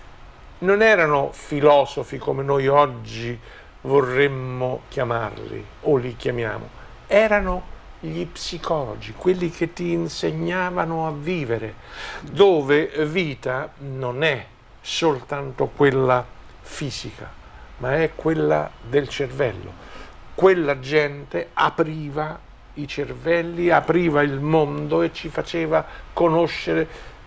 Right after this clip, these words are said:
chi siamo. Oh, e se ancora oggi ce lo stiamo domandando, chi siamo, probabilmente non ci ha fatto granché, bisogna ricominciare da capo. Abbiamo fatto male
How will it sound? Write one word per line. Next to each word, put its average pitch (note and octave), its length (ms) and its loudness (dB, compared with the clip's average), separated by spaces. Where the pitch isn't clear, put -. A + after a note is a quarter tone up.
chi A3 360 0
siamo. G#2 720 -2
Oh, D4 280 6
e G3+ 140 4
se G3+ 200 2
ancora G3 420 6
oggi G3 260 4
ce F3 120 0
lo G3 80 6
stiamo F#3+ 340 0
domandando, F3+ 720 0
chi E3+ 140 -4
siamo, F3+ 580 0
probabilmente D3 880 2
non B2 200 -4
ci - 140 -6
ha A#2 60 2
fatto - 600 -4
granché, C3 800 2
bisogna A#2+ 580 -4
ricominciare B2 960 -2
da A#2+ 100 -2
capo. G2+ 560 -8
Abbiamo B2+ 380 -2
fatto C3+ 480 -2
male B2+ 580 -2